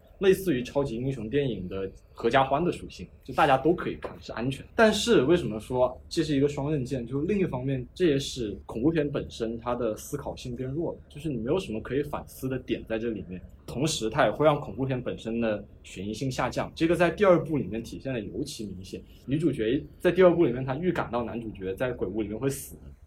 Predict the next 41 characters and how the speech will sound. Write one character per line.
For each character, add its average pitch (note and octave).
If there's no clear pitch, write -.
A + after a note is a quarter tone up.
但 G3
实 C3+
际 A3
上 G#3+
没 D#3+
有 A#3+
任 B3+
何 G3
一 E3+
个 F#3+
观 E3+
众 F3+
会 F3
担 C#3
心 C#3+
这 D3
个 C3+
问 C#3+
题。 -
就 -
像 F3+
你 C3
去 E3
看 E3+
超 D#3+
级 C#3+
英 D3+
雄 C#3+
电 D3+
影， -
你 C#3+
不 D3
会 A#3
担 E3+
心 E3
蜘 D#3
蛛 D#3+
侠 G#2+
会 D#3
死 -
的。 -